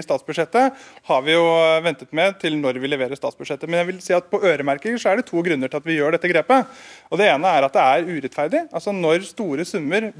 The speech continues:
bindes opp til navngitte mottakere med spesifikke summer, så binder det opp fra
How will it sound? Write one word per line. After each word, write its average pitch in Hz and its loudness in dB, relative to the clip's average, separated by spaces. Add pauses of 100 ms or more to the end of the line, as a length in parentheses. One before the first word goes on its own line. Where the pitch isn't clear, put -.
(100)
bindes 147 -2
opp - -4
til 160 -2 (100)
navngitte 147 -2
mottakere 170 0
med 160 0
spesifikke 151 -4
summer, 208 2 (320)
så - -4
binder 170 2
det 175 4
opp 156 -2
fra - 0